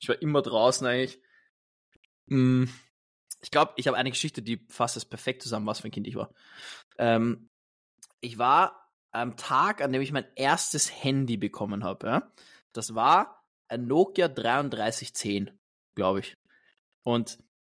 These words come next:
da war ich so, ich hab früher mal meinen Freund Raffi angerufen. Shoutout Raffi. Der, hab ich, der hatte als einziger bei uns so ein Haustelefon. So ein Festnetz. Und dann hab ich immer angerufen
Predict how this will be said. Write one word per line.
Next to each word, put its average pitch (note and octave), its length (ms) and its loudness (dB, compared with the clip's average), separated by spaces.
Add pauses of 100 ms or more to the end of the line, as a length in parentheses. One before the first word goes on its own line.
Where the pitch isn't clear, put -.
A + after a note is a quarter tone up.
(100)
da A2 180 -2
war B2 220 4
ich F3 80 -2
so, E3+ 320 2 (600)
ich - 80 -6
hab A#2 60 -6
früher D#3+ 260 2
mal C#3+ 120 2
meinen A#2 260 -2
Freund C3 540 0
Raffi C#3 300 -4
angerufen. D#3 600 -4 (140)
Shoutout A2+ 360 2
Raffi. A2+ 280 -4 (540)
Der, A#2 420 4
hab A2+ 120 -2
ich, A#2 120 -6
der C3 120 2
hatte C3+ 200 2
als B2 260 -2
einziger D3+ 460 -2
bei B2+ 140 -2
uns C#3 400 -4
so B2+ 80 0
ein A2+ 160 -4
Haustelefon. A2 720 0 (400)
So - 120 -6
ein G#2+ 80 -2
Festnetz. - 600 -2
Und G2+ 80 -8
dann G#2+ 80 -4
hab A#2 80 4
ich A#2+ 80 -2
immer B2 140 2
angerufen D3+ 480 0